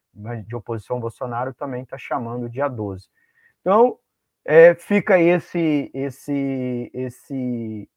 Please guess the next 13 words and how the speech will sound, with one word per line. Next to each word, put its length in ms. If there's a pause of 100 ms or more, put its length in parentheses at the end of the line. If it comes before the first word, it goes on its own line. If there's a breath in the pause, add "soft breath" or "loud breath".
(340)
chamado 840
pra 200
acompanhar 460
aqui 360
a 80
cobertura 540
jornalística 480
da 80
Web 240
Rádio 240
Censura 300
Livre, 260 (280 soft breath)
independente, 960